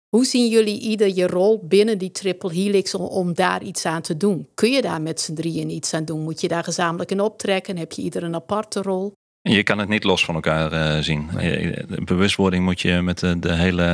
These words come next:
Speaker 2: eh, triple helix, quadruple helix, eh, doen. Wij kunnen als, eh, gemeente vanuit ons afvalbeleid er aandacht voor hebben. We hebben een, eh, actieplan circulaire economie, daar kunnen we kijken. Nou ja, bedrijven, eh, moeten ook hun, eh, collega's oproepen. Nou, onderwijsinstellingen, eh, volgens mij,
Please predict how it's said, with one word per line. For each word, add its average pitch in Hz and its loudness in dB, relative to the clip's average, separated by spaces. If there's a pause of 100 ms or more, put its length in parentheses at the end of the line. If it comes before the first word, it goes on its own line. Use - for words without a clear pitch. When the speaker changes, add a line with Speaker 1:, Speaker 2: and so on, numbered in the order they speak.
(100)
Speaker 2:
eh, 90 -2
triple 90 -2
helix, 85 0
quadruple 87 -2
helix, 85 -2
eh, 87 0
doen. 85 -2 (340)
Wij 82 2
kunnen 82 0
als, 80 0
eh, 87 -6
gemeente 85 0 (240)
vanuit 82 -2
ons 78 -4
afvalbeleid 90 2
er - -6
aandacht 87 0
voor 82 -6
hebben. 80 -2
We 78 0
hebben 73 0
een, 76 -2
eh, 78 -4
actieplan 82 -2
circulaire 78 -2
economie, 95 -2
daar 80 0
kunnen 87 -2
we 87 -2
kijken. 90 -2 (100)
Nou 85 0
ja, 69 -6
bedrijven, 78 0
eh, 82 -2
moeten 82 -2
ook 92 -2
hun, 92 0
eh, 90 0
collega's 92 0
oproepen. 92 -4
Nou, - -6
onderwijsinstellingen, 80 -2
eh, 85 -6
volgens - -6
mij, 82 0